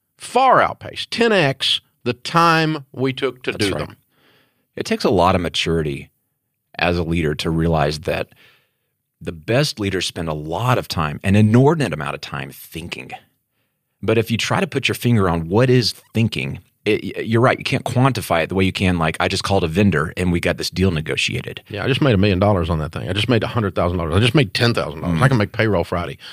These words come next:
Speaker 1: 'cause I picked up the phone and clicked that payable. You know, th-, this guy wasn't paying me, so I get on the phone and he, he paid me. All right, I got that. That's gonna make payroll Friday. I've
Speaker 2: Mm-hmm.
Speaker 1: done that a bunch of times in my life. And that's,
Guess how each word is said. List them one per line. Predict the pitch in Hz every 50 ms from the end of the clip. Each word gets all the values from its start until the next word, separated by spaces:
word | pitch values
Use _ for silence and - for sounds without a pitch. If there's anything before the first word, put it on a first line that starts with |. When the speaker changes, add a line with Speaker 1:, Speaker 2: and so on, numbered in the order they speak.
| - - -
Speaker 1:
'cause | - 120
I | 117
picked | - - 139 -
up | 135 -
the |
phone | - 123
and | 110 -
clicked | - 120 107 -
that | - 73 - -
payable. | 113 101 95 82 69 57 50 - _ _ _ _ _ _ _ _ _ _ _ _ -
You | 98
know, | 90 85 69 65 _ _ _ _ _ _ _ _ - -
th-, | 101 90 -
this | - 87 92 92 - -
guy | - 95 82
wasn't | 98 95 104 101 92 98
paying | 110 104 95 78
me, | 78 76
so | - -
I | 92 92
get | 101
on | 104 104
the | 90
phone | - 107 90 85
and | 80 90 98
he, | 131
he | - 110
paid | - - 123 110 85
me. | 76 - -
All | 127 147
right, | 127 95 82
I | - 104 110
got | 95 - 165 135
that. | - - - -
That's | - 113 120 123
gonna | 139 123
make | 127 120
payroll | - - 143 113 92 87
Friday. | 85 - 90 85 80 73 -
I've | 101 120
Speaker 2:
Mm-hmm. | 127
Speaker 1:
done | 170 175 156
that | 156 143 120 - -
a | 87
bunch | 87 107 147 156 127 -
of | 104
times | - 123 117 104 82 73 85 87
in | 95 87
my | 80 71
life. | 71 71 57 - - - - - - - - -
And | - 147
that's, | 196 277 - -